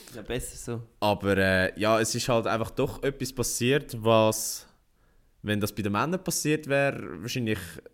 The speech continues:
Speaker 2: ein kleines Erdbeben ausgelöst hätte. Frauen-Eishockey, äh, leider nicht so viel Beachtung, haben wir ja auch schon herausgefunden im Interview mit, äh, Noemi Riener.
Speaker 1: Genau.
Speaker 2: Ähm, aber auf nächste Saison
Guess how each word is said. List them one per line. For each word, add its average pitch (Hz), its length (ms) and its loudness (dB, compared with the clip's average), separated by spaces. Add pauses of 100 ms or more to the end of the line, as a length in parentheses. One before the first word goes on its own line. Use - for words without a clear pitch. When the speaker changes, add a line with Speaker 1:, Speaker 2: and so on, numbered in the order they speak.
Speaker 2:
ein - 80 -6
kleines 101 520 -2
Erdbeben 139 500 0
ausgelöst 147 580 -4
hätte. 147 400 -2 (880)
Frauen-Eishockey, 110 800 0 (260)
äh, 95 300 -2
leider 92 320 -2
nicht 107 180 -2
so 135 100 -4
viel 127 200 0
Beachtung, 117 800 -2
haben 101 140 -4
wir 92 60 -2
ja 92 300 0
auch 107 40 -4
schon 107 340 -2
herausgefunden 104 560 -6
im 101 80 -2
Interview 95 280 -6
mit, 92 280 -8
äh, 90 160 -2
Noemi 90 340 -4
Riener. 113 300 -4 (320)
Speaker 1:
Genau. 110 420 -4 (140)
Speaker 2:
Ähm, 113 680 4 (340)
aber 123 500 2
auf 127 600 -2
nächste 113 440 -2
Saison 127 580 0